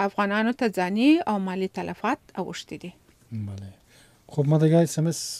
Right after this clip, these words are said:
Speaker 2: پا-، و پیام ندارم. اگه شما دیگه پیام داریم، فرا جان؟
Speaker 1: شیرزی عمرخیل لیکي، "د امریکا او ناټو چارواکو څخه هیله کوم چې د شیخ زاهد پوهنتون پر سر د خپلو هلیکوپټرو الوتکو مسیر ته تغییر ورکړي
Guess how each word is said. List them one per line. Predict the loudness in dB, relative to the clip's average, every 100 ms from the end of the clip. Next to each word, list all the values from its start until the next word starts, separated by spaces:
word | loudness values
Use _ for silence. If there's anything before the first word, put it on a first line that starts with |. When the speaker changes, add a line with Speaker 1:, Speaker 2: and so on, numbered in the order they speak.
| -4
Speaker 2:
پا-، | 0
و | 2
پیام | 2 4 4
ندارم. | 4 4 4 2
اگه | -2
شما | 0 0
دیگه | 2 2 -2 -8 -6
پیام | -2 0
داریم، | -2 -2
فرا | -2
جان؟ | -2 -4 -6 -8 -6
Speaker 1:
شیرزی | 2 4 4 6 8 8 6
عمرخیل | 4 4 2 2 4 4
لیکي، | 2 0 -4 -4 _ _ -2
"د |
امریکا | 2 4 4 4 6 8
او | 6
ناټو | 4 4 4 4
چارواکو | 4 4 4 2
څخه | -2 -4 -4 -2
هیله | 0 0 2
کوم | 4 4 4
چې | 0
د | -4 -2
شیخ | -4 -4 -4
زاهد | -4 -4 -6 -4
پوهنتون | -2 -2 -4 -2 2 2 2 -4 -16 _ _
پر | -2 -2 -6
سر | -12 2 6 6 4 -6 -4 -2
د | 0
خپلو | 4 4 4
هلیکوپټرو | 2 0 -4 2 4 6 4
الوتکو | 0 0 -2 0 -2
مسیر | -2 -2 -2 -2
ته | -4
تغییر | -2 0 0
ورکړي | 0 -2 0 2